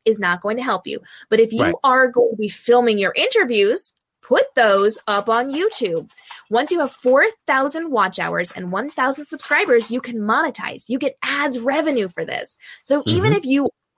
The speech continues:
Speaker 1: are or are not making money off of a podcast, you can make it off of YouTube. So with that in mind, you wanna pick some topic that is going to be search friendly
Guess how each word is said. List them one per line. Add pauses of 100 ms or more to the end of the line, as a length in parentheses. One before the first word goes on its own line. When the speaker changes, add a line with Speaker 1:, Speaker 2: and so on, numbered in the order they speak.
Speaker 1:
are
or
are
not
making
money
off
of
a
podcast,
you
can
make
it
off
of
YouTube. (680)
So
with
that
in
mind, (320)
you
wanna
pick
some
topic (220)
that
is
going
to
be
search
friendly